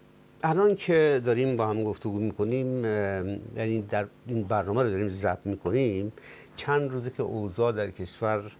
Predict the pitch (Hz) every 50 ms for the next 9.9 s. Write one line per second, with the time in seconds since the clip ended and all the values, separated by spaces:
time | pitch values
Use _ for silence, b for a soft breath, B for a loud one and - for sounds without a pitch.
0 | - - - - 104 92 - - - 110 101 104 104 104 101 101 101 - - -
1 | - 104 98 92 92 90 90 98 - - 120 110 104 98 98 95 87 90 98 92
2 | 78 69 65 - - - B B B B B B B B 113 107 92 110 98 98
3 | 98 92 - 110 113 110 110 110 110 107 104 104 104 101 98 - - 104 92 95
4 | 95 95 92 90 104 98 90 90 90 92 98 98 92 101 92 92 87 98 92 90
5 | - - 101 87 92 92 90 - - 101 98 95 104 98 90 - - 87 92 95
6 | - - 107 98 101 95 92 101 95 95 90 - 92 95 92 87 - - 104 101
7 | 87 - - 98 82 85 - - - 107 107 101 98 92 - - 98 90 92 92
8 | - 104 98 92 87 87 87 92 92 90 90 90 87 82 80 90 87 90 90 87
9 | 87 92 92 90 90 87 85 87 - 92 92 92 90 85 90 95 87 85